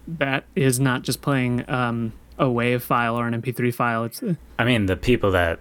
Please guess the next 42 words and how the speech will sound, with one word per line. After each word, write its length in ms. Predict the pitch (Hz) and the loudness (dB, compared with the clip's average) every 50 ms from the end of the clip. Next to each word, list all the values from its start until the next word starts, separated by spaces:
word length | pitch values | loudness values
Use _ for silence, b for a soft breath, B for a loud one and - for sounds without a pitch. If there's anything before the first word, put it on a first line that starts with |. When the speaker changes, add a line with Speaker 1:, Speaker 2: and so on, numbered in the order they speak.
| - - | -2 2
Speaker 2:
used 260 | 110 104 107 - - | 4 4 4 4 2
to 40 | 104 | 2
be 80 | 92 104 | 2 2
in 100 | 98 90 | 2 0
the 60 | 87 | -2
community 460 | - - 90 95 98 98 98 98 95 | -2 0 2 4 4 4 4 4 4
know, 260 | 95 98 98 95 87 - | 4 4 4 2 0 0
'cause 200 | - 90 85 85 | -2 -2 -2 0
we 220 | 87 87 82 80 76 - - - - - | 0 0 0 0 -2 -4 -10 -18 -6 -2
talked 260 | - 90 87 80 - | 0 2 2 2 0
about 160 | 95 85 85 | 0 0 2
it 60 | 82 | 2
all 160 | 85 85 85 | 2 2 0
the 80 | 82 78 | 0 -2
time, 360 | - - 87 85 87 85 82 | -2 0 0 2 2 0 0
and 180 | 82 80 76 B B B B B B B B B B B B B B B B | -2 -2 -4 B B B B B B B B B B B B B B B B
it 80 | - 127 | 2 4
was 100 | 113 101 | 6 6
actually 280 | 131 160 170 - - 147 | 6 4 4 2 0 0
a 40 | 120 | 2
result 540 | 107 95 82 76 85 95 104 107 95 - - | 2 2 2 2 2 4 4 4 2 2 2
of 200 | - 104 107 98 | 4 4 4 2
the 100 | 85 85 | 0 -4
community, 760 | 82 - - - 85 85 87 85 82 82 82 80 82 85 80 76 B B B B B B - - - - | -4 -4 -4 -2 0 2 2 2 2 2 2 2 0 0 -2 -6 B B B B B B -20 -20 -14 -4
and 140 | - 98 92 | 0 2 4
that's 300 | 92 92 87 - - - | 4 4 2 0 -2 -6
to 220 | - - - 98 87 | -6 -4 -4 -2 0
kinda 300 | - 101 101 90 82 82 | 2 2 0 0 0 -2
show 360 | - - - 104 98 95 92 | -4 0 2 4 4 4 4
the 120 | 85 85 - | 2 0 -2
power 520 | - - 92 90 92 90 90 87 85 85 | 0 0 2 2 4 4 2 2 2 0
of 640 | - - 95 90 85 82 80 76 - - - - - - - - - - - | -2 0 0 0 0 0 -2 -4 -4 -6 -6 -8 -10 -12 -16 -20 -20 -18 -6
communities, 800 | - - 95 110 110 90 80 73 76 78 76 - - - - - - - | 0 2 4 4 4 2 0 -2 -2 -2 -2 0 2 2 0 0 -2 -2
um, 480 | - 87 85 85 85 82 82 82 85 - - - - - - - - | -2 0 2 2 2 2 0 -2 -4 -6 -10 -18 -20 -20 -6 -2 2
and 100 | 104 95 | 2 4
the 80 | 95 | 4
influence 440 | 95 95 92 - - 95 87 85 - | 4 2 2 2 2 2 2 2 2
that 100 | 98 87 | 2 2
they 120 | - 95 92 | 2 2 2
can 140 | - 92 85 | 0 -2 0
have 380 | 82 87 92 95 92 90 85 - | 2 2 2 2 2 0 -2 -2
on 540 | 90 90 90 87 85 85 82 82 78 80 | -2 0 0 0 0 0 0 -2 -2 -4